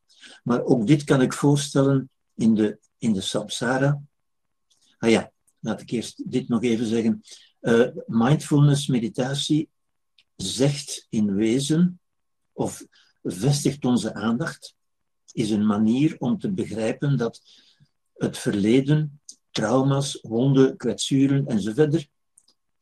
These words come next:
in wezen alleen maar gedachten zijn.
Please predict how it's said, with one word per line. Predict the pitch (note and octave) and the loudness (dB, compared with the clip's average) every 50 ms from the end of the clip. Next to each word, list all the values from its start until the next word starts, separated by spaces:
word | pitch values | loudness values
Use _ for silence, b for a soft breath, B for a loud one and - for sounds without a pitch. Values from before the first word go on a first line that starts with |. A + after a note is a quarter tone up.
| _ _ _ | _ _ _
in | - A#2 A2 G#2 G2 F#2 | -4 -2 -2 -2 -2 -2
wezen | A#2+ C#3 D3 D#3 C#3+ D3 D3 D3 C#3+ - | 0 0 0 0 0 0 -2 -2 -4 -6
alleen | - A#2 A#2 A#2 B2 C#3 D#3+ E3+ E3+ F3+ F3 E3+ E3+ F3 - | -8 -6 -2 0 2 4 6 6 6 6 4 2 2 0 -4
maar | - C3 C3+ C3+ - | -6 -8 -8 -6 -6
gedachten | C3 B2 G#2 A#2 G#2+ - - - G2+ | -6 -6 -6 -8 -10 -10 -12 -12 -12
zijn. | - G#2 - - F#3 | -12 -12 -14 -16 -20